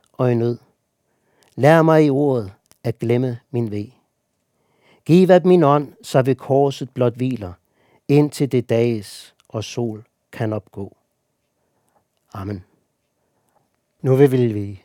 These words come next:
modtage Herrens velsignelse. Herren velsigne dig og bevare dig. Herren lad sit ansigt lyse over dig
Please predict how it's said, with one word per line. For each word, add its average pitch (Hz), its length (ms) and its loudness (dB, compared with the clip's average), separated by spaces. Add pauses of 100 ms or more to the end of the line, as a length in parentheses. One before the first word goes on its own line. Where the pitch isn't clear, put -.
(140)
modtage 127 440 -2
Herrens 123 340 -4
velsignelse. 120 640 -8 (1120)
Herren 135 320 2
velsigne 165 500 4
dig 143 320 6
og 143 80 2
bevare 139 380 2
dig. 120 340 -4 (960)
Herren 143 320 4
lad 147 180 6
sit 143 200 -2
ansigt 143 480 0
lyse 156 340 -2
over 160 300 2
dig 110 340 -4